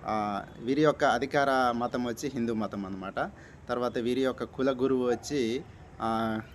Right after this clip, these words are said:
క్రియాశక్తి. ఓకేనా? అయితే వీరు విద్యా-, విద్యారణ్య స్వామి ఆశీస్సులతో మళ్ళీ హిందూ మతంలోకి రావడం జరిగింది. ఎవరు? హరిహర రాయలు, హరిహర బుక్కరాయలు ఇద్దరు. ఓకే,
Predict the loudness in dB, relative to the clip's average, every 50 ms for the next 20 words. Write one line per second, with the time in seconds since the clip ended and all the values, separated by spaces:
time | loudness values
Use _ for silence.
0 | -18 -20 -20 -20 -20 -20 -20 -20 -20 -18 -4 2 4 6 6 6 4 0 -2 -2
1 | -8 -10 -10 -10 -12 -20 -20 -20 -20 -20 -14 -10 -10 -6 -4 -4 -2 -2 -4 -6
2 | -10 -18 -20 -20 -20 -20 -16 -4 -2 -2 2 4 4 4 4 2 0 -4 -10 -14
3 | -18 -20 -20 -20 -20 -20 -20 -18 -18 -16 -16 -16 -18 -20 -18 -12 -8 -2 2 2
4 | 4 6 6 6 6 4 2 -2 -8 -14 -18 -18 -18 -18 -18 -20 -20 -20 -20 -20
5 | -20 -20 -20 -20 -20 -20 -20 -20 -20 -20 -14 -2 0 0 0 4 6 8 10 10
6 | 10 8 6 0 -4 -6 -6 -6 -2 0 2 4 4 4 4 4 4 2 2 0
7 | 0 0 0 0 0 0 0 0 0 -2 -2 -4 -10 -8 -4 -2 0 0 0 2
8 | 2 2 2 2 0 -4 -6 -4 -2 0 0 0 0 0 0 0 0 2 0 0
9 | -2 -2 -2 -2 -2 -2 -4 -4 -4 -2 -2 -2 -2 -2 -2 -4 -4 -4 -4 -4
10 | -4 -6 -4 -4 -4 -2 -2 -4 -4 -6 -8 -16 -20 -20 -10 -8 -8 -8 -4 -4
11 | -2 0 2 2 2 2 2 0 -2 -4 -6 -6 -4 -4 -2 -2 0 0 0 0
12 | -2 -4 -2 -2 -2 -2 -2 -2 -4 -6 -6 -6 -6 -6 -8 -8 -10 -14 -20 -20
13 | -20 -20 -10 -8 -8 -4 -2 -2 -2